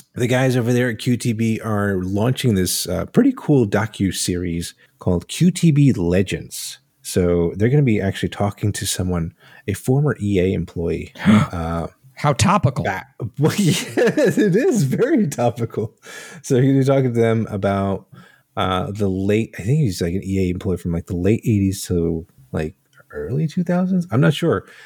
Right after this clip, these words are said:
Speaker 1: They'll know 'cause they did the interview with him. But it's, uh, it's really cool. He talks about, uh, like, all the stuff they worked on. Uh, specifically, he worked on a lot of the N B A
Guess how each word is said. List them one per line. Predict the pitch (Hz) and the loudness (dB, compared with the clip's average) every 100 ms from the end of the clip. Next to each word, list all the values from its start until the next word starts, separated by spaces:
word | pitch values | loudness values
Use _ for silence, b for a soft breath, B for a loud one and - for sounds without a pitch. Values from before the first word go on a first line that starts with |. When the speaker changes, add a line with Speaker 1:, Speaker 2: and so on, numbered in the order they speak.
| B - | B 0
Speaker 1:
They'll | 220 262 | 2 2
know | 160 123 170 | 2 4 2
'cause | 170 151 | 2 2
they | 180 | 2
did | 160 | 2
the | 135 | 2
interview | 113 92 87 | 2 2 -2
with | 76 | -4
him. | - 71 - b - | -8 -14 -16 b 0
But | 104 | 0
it's, | 101 110 | 2 2
uh, | 95 92 | 0 0
it's | 110 131 | -2 0
really | 156 143 | 2 2
cool. | - 113 113 | 2 2 4
He | 107 | 2
talks | 98 104 92 | -2 -4 -2
about, | 104 95 90 85 - | 0 0 0 -4 -8
uh, | 92 85 | -8 -6
like, | 92 90 | -8 -2
all | 104 107 | 2 2
the | 107 | 2
stuff | 95 | -2
they | - | 0
worked | 87 85 - | 0 0 -4
on. | 90 82 82 B B B B | -2 -2 -4 B B B B
Uh, | 92 | -4
specifically, | 98 - 123 104 | -2 0 2 4
he | 90 | 4
worked | 90 90 90 | 2 0 0
on | |
a | 85 | 0
lot | 87 | 0
of | 87 | -2
the | 87 | 0
N | 95 | 0
B | 92 90 | 0 0
A | 87 87 85 | 0 0 -4